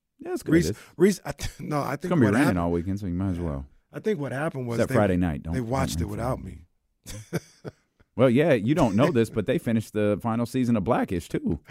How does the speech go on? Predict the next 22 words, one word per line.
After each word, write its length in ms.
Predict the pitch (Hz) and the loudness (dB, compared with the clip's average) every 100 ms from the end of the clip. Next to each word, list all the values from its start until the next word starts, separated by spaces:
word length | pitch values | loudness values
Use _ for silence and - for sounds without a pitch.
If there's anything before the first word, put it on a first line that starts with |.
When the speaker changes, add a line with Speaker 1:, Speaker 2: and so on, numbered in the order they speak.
| 185 180 - | -14 -6 6
Speaker 2:
Oh, 380 | 202 175 156 135 | 6 6 2 -4
man, 320 | 151 143 139 | -4 -4 -4
they, 200 | 185 170 | -2 2
they 160 | 185 190 | 4 4
better 280 | 170 151 | 4 2
not 200 | 147 139 | 0 0
have. 200 | 139 131 | -2 -2
I'll 120 | 151 175 | -2 -2
be 200 | 143 135 | -2 -4
hot 320 | 131 113 - _ _ - | -4 -8 -14 _ _ -4
'cause 160 | 160 | 4
I 80 | 185 | 6
waited 420 | 180 175 165 - | 6 6 2 -2
three 260 | 208 214 208 | 2 4 4
years. 440 | 202 202 165 143 | 6 6 4 2
Speaker 1:
That'd 140 | 107 107 | 0 2
be 80 | 98 | 2
the 100 | 85 | 0
Speaker 2:
<laughs> 120 | - | 0
Speaker 1:
funniest 320 | 104 98 92 | 2 2 0
thing 240 | - 92 87 | 0 0 2
ever. 380 | 85 78 82 | 0 0 -2